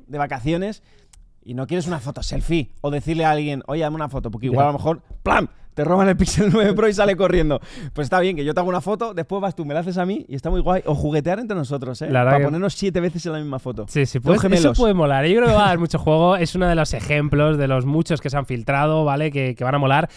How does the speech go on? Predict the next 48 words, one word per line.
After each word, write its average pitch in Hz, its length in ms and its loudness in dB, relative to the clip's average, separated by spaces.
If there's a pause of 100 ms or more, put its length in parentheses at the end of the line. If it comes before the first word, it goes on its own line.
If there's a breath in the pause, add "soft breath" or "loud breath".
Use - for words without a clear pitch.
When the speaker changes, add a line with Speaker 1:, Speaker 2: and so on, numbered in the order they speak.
(120)
Speaker 2:
Y 147 80 -4
yo 165 120 2
tengo 240 100 2
curiosidad, 214 320 0
por 202 100 -2
ejemplo, 202 220 -4
para 165 180 0
ver 170 200 0 (180 soft breath)
el 147 300 -2
super 151 400 -2
zoom 202 240 0
este 202 260 -2
de 175 100 0
alta 165 280 0
resolución 160 640 0 (200 soft breath)
en 208 260 -4
vídeo, 170 500 -4
¿vale? 147 400 0
Eh, 139 580 2
hablan 196 280 2
del 175 140 -2
apartado 151 360 -2
del 151 140 0
vídeo. 165 240 -2
Yo 180 60 2
no 165 60 0
sé 160 120 -8
cómo 156 140 -2
lo 143 60 2
van 143 120 0
a 135 80 -4
poder 143 180 0
hacer 151 380 -4 (420 loud breath)
el 170 100 2
procesado 160 400 0
en 165 60 0
tiempo 170 260 -2
real 156 240 0
de 151 100 -2
todo 147 220 0
eso 156 260 0
para 139 220 0
que 135 80 -2
luego 139 160 2
el 143 60 2
vídeo 143 200 0
quede 127 180 -2
guapo. 131 460 2